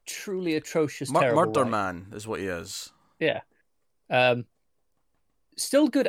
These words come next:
Speaker 1: acting for that portray-, like, for that script, good acting.
Speaker 2: I guess. I mean, <laughs>
Speaker 1: But
Speaker 2: at that point, I don't care, though. <laughs>
Speaker 1: No, no, I agree. But
Speaker 2: <laughs>
Speaker 1: disappointing in that I think he, he had the potential to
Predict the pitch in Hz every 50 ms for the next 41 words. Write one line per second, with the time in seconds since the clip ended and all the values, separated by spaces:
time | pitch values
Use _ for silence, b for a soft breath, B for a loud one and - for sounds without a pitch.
0 | - - - - - - - 131 113 113 117 - _ _ - - - - 165 143
1 | 135 127 127 123 117 - 143 131 135 - - - _ - - 127 - - - 151
2 | 135 117 120 127 123 127 123 - - 175 170 180 170 - - - - - - -
3 | 156 123 110 - _ - - _ 139 - - 127 127 - 123 117 113 - - -
4 | - _ _ _ _ _ _ 156 143 120 104 101 113 - - - - - 120 110
5 | 107 107 101 - - - 139 B B B B B _ _ _ _ _ _ _ _
6 | _ _ _ _ _ _ _ - - 147 139 135 - - - 139 160 190 180 -
7 | 185 165 131 127 104 - - 151 151 120 95 - 104 B B B B B B B
8 | B B B 170 175 180 170 160 147 139 139 139 131 131 117 101 - b b b
9 | _ - 127 147 196 196 165 180 196 202 180 - - 175 165 156 131 135 127 120
10 | 120 120 117 117 117 - 120 120 120 117 - - 131 - - - 127 127 - -
11 | - - - - 165 151 - - - 160 156 156 151 - 147 - 135 - - 147
12 | 135 131 123 - 120 113 - - - - 147